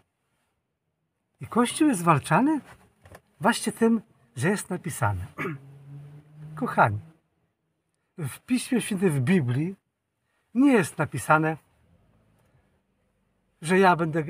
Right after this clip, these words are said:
że ja będę grał w pięknym kościele niepokalnego poczęcia, a gram.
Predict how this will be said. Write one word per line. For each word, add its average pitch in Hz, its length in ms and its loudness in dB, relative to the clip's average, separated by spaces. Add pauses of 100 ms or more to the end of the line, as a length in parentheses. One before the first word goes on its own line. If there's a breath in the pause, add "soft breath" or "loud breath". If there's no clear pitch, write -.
że 143 140 0
ja 165 140 6
będę 147 380 0
grał 147 280 4
w - 100 -8
pięknym 135 400 -8
kościele 131 420 -4
niepokalnego 127 560 -4
poczęcia, 120 460 -6
a 175 60 -8
gram. 107 240 -4